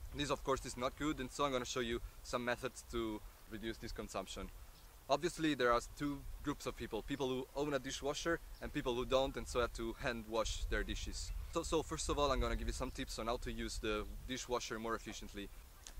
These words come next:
And then I'm gonna give you some advice on how to hand wash more efficiently, showing you the results that were obtained by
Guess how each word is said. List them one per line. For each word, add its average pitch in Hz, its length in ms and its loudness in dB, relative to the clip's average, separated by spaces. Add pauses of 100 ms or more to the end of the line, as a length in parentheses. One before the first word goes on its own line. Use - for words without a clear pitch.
(160)
And 113 100 -2
then 156 120 6
I'm 165 80 4
gonna 135 160 4
give 120 100 -2
you 117 80 -4
some 131 160 0
advice 123 300 4
on 110 80 -4
how 117 120 0
to 117 160 -4
hand 117 300 -2
wash 104 340 0 (480)
more 110 160 4
efficiently, 131 560 -2 (500)
showing 135 340 2
you 127 100 2
the 117 100 6
results 127 440 6
that 113 180 -2
were 113 140 4
obtained 117 340 -2
by 107 240 4